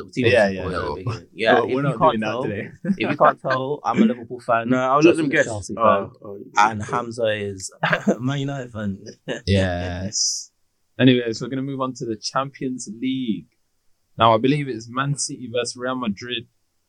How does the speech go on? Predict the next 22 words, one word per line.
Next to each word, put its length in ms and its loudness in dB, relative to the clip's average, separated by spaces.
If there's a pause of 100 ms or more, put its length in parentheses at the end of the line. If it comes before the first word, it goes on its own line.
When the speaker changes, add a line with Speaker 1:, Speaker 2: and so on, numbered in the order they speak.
Speaker 2:
and 240 4
Liverpool 400 -2
versus 340 -2
Villarreal. 840 0
So, 280 2 (100)
Speaker 1:
Mm-hmm. 180 -4 (280)
Speaker 2:
what 160 8
are 100 6
your 140 -6
takes 400 -6
on 400 0
City 420 2
versus 220 -2
Madrid? 340 -14 (2000)
Speaker 3:
You 140 8
know 140 10
what? 260 2 (400)
People 300 2
are 60 0
saying 540 -8 (100)
that, 260 -4
um, 360 -10